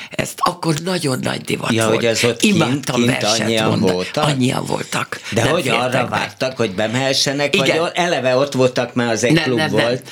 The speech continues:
Speaker 1: Nem fértek be.
Speaker 2: Aha.
Speaker 1: Nem fértek be, és én nagyon-nagyon, a mai napig nagyon szeretem a verseket, és akkor, mint tudjuk, még divat volt, még megtanulni is divat volt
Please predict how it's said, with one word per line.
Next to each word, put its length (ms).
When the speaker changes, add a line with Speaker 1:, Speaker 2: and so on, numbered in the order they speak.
Speaker 1:
Nem 220
fértek 500
be. 140
Speaker 2:
Aha. 400
Speaker 1:
Nem 180
fértek 420
be, 200
és 220
én 280
nagyon-nagyon, 800
a 120
mai 340
napig 360
nagyon 280
szeretem 540
a 80
verseket, 600
és 220
akkor, 400
mint 220
tudjuk, 580
még 340
divat 420
volt, 380
még 360
megtanulni 960
is 240
divat 500
volt 500